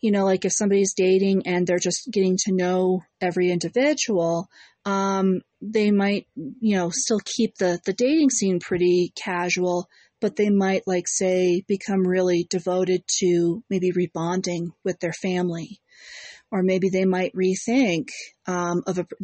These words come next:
of the particular person in question, um, that they wanna keep a casual affair with, and maybe rethink as to how to be, you know, be there for them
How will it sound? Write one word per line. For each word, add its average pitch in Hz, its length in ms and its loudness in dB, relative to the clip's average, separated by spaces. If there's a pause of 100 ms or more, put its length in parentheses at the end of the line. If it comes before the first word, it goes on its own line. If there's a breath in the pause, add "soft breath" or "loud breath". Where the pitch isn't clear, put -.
of 175 120 -2
the 180 100 -2
particular 180 560 -2
person 175 460 -4
in 170 100 -4
question, 175 800 -2
um, 170 200 -2
that 165 120 -8
they 180 140 0
wanna 180 220 -2
keep - 260 -4
a 170 80 -6
casual 165 800 -4 (280)
affair 285 400 0
with, 185 320 0 (600 loud breath)
and 202 140 2
maybe 196 360 2
rethink 185 460 0
as 175 140 -2
to 185 100 -4
how 175 320 -4
to - 160 -4
be, 180 460 0
you 208 120 2
know, 185 160 -2 (100)
be 254 200 2
there 202 160 0
for 170 240 -6
them 165 320 -8